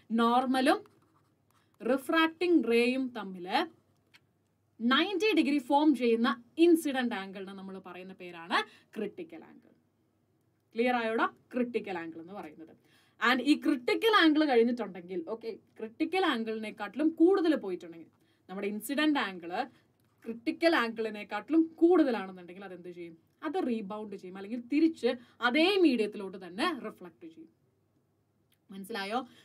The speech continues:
ഇത് റിഫ്രാക്ഷന്റെ ഒരു സ്പെഷ്യൽ കേസ് എന്നോണം നമുക്ക് വേണമെങ്കിൽ കൺസിഡർ ചെയ്യാനായിട്ട് പറ്റും. അപ്പൊ ടോട്ടൽ ഇന്റേണൽ റിഫ്ലക്ഷന്റെ രണ്ട് കണ്ടീഷൻസ് ആണ്. ഒന്നാമത്തത് ലൈറ്റ് ഡെൻസർ മീഡിയത്തിൽ നിന്നും റയറർ മീഡിയത്തിലോട്ട് പോകണം.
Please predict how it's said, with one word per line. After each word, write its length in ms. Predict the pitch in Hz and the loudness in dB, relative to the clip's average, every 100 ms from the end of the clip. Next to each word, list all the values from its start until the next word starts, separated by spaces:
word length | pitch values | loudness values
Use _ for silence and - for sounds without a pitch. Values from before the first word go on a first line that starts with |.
| _ 214 | _ -8
ഇത് 120 | 240 320 - 190 | -6 -6 -8 -14
റിഫ്രാക്ഷന്റെ 580 | 190 190 190 - 208 226 247 | -14 -12 -12 -12 -14 -8 -6
ഒരു 80 | 247 | -6
സ്പെഷ്യൽ 340 | - 254 320 320 302 | -6 -2 2 2 2
കേസ് 220 | 302 302 | 0 0
എന്നോണം 260 | 247 208 185 | 0 -6 -10
നമുക്ക് 180 | 170 165 | -16 -16
വേണമെങ്കിൽ 300 | 165 165 240 - | -12 -10 -10 -12
കൺസിഡർ 380 | 160 160 156 156 156 | -14 -16 -20 -20 -20
ചെയ്യാനായിട്ട് 420 | - - - - | -20 -20 -20 -20
പറ്റും. 240 | _ _ _ _ _ _ _ _ _ _ _ _ _ _ _ _ _ _ _ _ 285 | _ _ _ _ _ _ _ _ _ _ _ _ _ _ _ _ _ _ _ _ 0
അപ്പൊ 100 | 339 | 4
ടോട്ടൽ 220 | 320 330 269 | 4 4 2
ഇന്റേണൽ 360 | 233 233 220 220 | 0 -4 -6 -8
റിഫ്ലക്ഷന്റെ 420 | 190 196 - 185 190 | -10 -16 -16 -14 -10
രണ്ട് 180 | 214 247 247 | -6 -6 -6
കണ്ടീഷൻസ് 460 | 185 185 185 185 170 | -8 -10 -10 -14 -14
ആണ്. 120 | 165 175 208 | -16 -16 -6
ഒന്നാമത്തത് 460 | 240 277 240 214 196 196 | -2 -2 -4 -8 -12 -10
ലൈറ്റ് 300 | 196 196 208 190 | -10 -12 -14 -14
ഡെൻസർ 340 | 214 233 240 302 226 | -10 -8 -8 -8 -8
മീഡിയത്തിൽ 300 | 190 185 180 | -10 -12 -16
നിന്നും 180 | 175 180 180 | -18 -18 -14
റയറർ 340 | 190 208 240 240 185 | -10 -8 -8 -8 -12
മീഡിയത്തിലോട്ട് 460 | 170 165 165 165 226 | -14 -16 -14 -12 -8
പോകണം. 260 | 220 160 | -8 -8